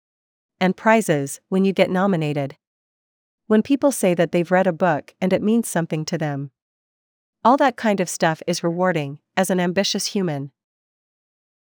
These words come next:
But I think the most fun is when you come up with a phrase or even a word, like there's a new logical problem that you can't solve, and then you get it. For example, in the book A Cemetery for Bees,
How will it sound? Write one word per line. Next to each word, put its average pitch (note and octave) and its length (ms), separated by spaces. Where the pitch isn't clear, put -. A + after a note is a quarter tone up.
But G#3+ 100
I A3 80
think D4 260
the C4 100
most G#3 300
fun D#3+ 460
is F3 160
when F3+ 120
you F3 100
come F#3 220
up F#3 140
with E3 140
a E3+ 60
phrase F#3+ 600
or G3 120
even A3 280
a F3+ 60
word, E3 420
like G3 200
there's G#3 200
a G#3 60
new A3+ 200
logical F#3+ 480
problem D#3 640
that E3+ 180
you F#3 60
can't F3+ 320
solve, D#3 500
and F#3+ 140
then G#3+ 140
you G3+ 60
get F#3 240
it. - 260
For B3 180
example, F#3 680
in G#3 100
the G3+ 80
book G#3+ 320
A F#3+ 120
Cemetery G3+ 600
for - 160
Bees, D#3 520